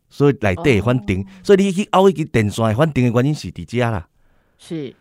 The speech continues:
Speaker 1: 嘿啊。
Speaker 2: 啊，反动敢有要紧？敢有影响伊的工作甲品质？
Speaker 1: 反动内底就碳化，啊，毋是就是内底变成受长时间的温度影响，然后伊造成碳化，啊，变成可燃物啊，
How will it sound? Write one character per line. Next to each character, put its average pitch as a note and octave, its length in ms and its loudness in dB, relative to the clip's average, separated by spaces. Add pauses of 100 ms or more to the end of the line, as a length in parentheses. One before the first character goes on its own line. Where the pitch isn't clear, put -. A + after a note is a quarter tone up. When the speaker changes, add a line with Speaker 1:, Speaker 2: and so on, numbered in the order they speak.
Speaker 1:
嘿 F#2 140 -4
啊。 G2 280 -4
Speaker 2:
啊， C4 120 -2
反 D4 180 2
动 A#3+ 200 -2
敢 A#3 120 0
有 E3+ 80 -4
要 F#3 180 2
紧？ E3 420 -6
敢 G3+ 120 -4
有 E3 80 -6
影 D3+ 220 -6
响 C3+ 240 -6
伊 C3+ 160 -6
的 C3+ 160 -8
工 C#3+ 240 -8
作 C#3 240 -6
甲 C3 120 -8
品 - 280 -10
质？ - 240 -20
Speaker 1:
反 F3 180 4
动 C3+ 160 2
内 G#2+ 140 4
底 C#3+ 160 2
就 F#2 100 0
碳 A#2+ 240 0
化， A2+ 220 0
啊， C#3+ 140 4
毋 G2 100 2
是 E2+ 160 -8
就 F2 160 -4
是 D#2+ 240 -14
内 F2 160 -6
底 A2+ 220 -4 (320)
变 A#2 160 0
成 F#2+ 400 -2 (480)
受 B2 360 2 (120)
长 A2+ 340 -2
时 A2 220 -10
间 A#2+ 200 0
的 G2+ 440 -2
温 G2+ 180 -4
度 F#2+ 320 -2 (720)
影 B2 200 4
响， A2 240 6 (180)
然 F#2+ 140 -2
后 A#2+ 80 0
伊 G2+ 140 0
造 F2 180 -8
成 F#2 220 -4
碳 A2 220 -2
化， G#2 260 0
啊， - 80 -2
变 A2+ 180 0
成 F#2 200 -4 (400)
可 E2 240 -6
燃 F#2+ 160 -2
物 A2 120 0
啊， D#2 220 -8